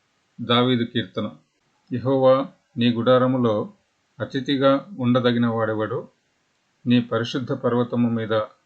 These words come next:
నివసింపదగిన వాడెవడు? యథార్థమైన ప్రవర్తన కలిగి నీతిని అనుసరించుచు హృదయపూర్వకముగా నిజము పలుకువాడే.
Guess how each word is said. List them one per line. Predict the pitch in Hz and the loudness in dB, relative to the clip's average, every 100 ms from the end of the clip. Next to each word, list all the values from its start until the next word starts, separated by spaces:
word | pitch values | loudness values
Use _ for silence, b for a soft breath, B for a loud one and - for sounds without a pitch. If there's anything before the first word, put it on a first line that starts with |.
| _ _ 120 | _ _ -4
నివసింపదగిన | 120 123 147 135 120 113 117 | -2 -2 -2 0 -2 -2 -2
వాడెవడు? | 110 110 107 107 117 - - _ _ _ _ _ _ 117 | -2 -2 -2 -4 -6 -8 -14 _ _ _ _ _ _ -6
యథార్థమైన | 135 135 135 139 131 127 | 2 2 4 2 2 0
ప్రవర్తన | 120 117 123 117 120 113 | 0 0 0 0 -4 -2
కలిగి | 107 107 117 202 - _ _ _ _ _ 123 | -4 -4 -6 -8 -14 _ _ _ _ _ -2
నీతిని | 123 139 143 131 | 0 2 2 2
అనుసరించుచు | 123 123 127 120 113 101 - 147 262 - _ _ _ 120 | 2 0 0 0 -2 -4 -6 -4 -6 -12 _ _ _ -6
హృదయపూర్వకముగా | 117 143 127 139 135 135 131 131 107 113 - _ _ _ _ _ 117 | 0 -2 0 -2 -2 -2 -2 2 2 0 -4 _ _ _ _ _ -4
నిజము | 104 135 123 | 0 2 2
పలుకువాడే. | 123 107 120 110 107 101 | 0 -2 -2 0 0 -2